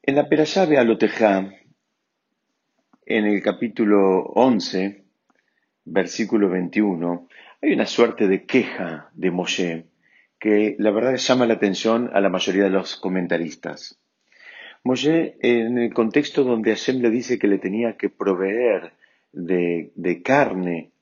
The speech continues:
al pueblo, él le dice, voy a leerlo en hebreo y lo voy a traducir, "Vayomer Moshe, shesh meot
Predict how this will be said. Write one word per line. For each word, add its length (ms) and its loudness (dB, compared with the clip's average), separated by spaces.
al 240 -6
pueblo, 600 2
él 360 2
le 160 2
dice, 840 0
voy 120 4
a 20 4
leerlo 280 2
en 80 0
hebreo 280 4
y 40 2
lo 60 2
voy 140 2
a 100 -2
traducir, 460 -4
"Vayomer 460 2
Moshe, 520 -4
shesh 480 -2
meot 400 0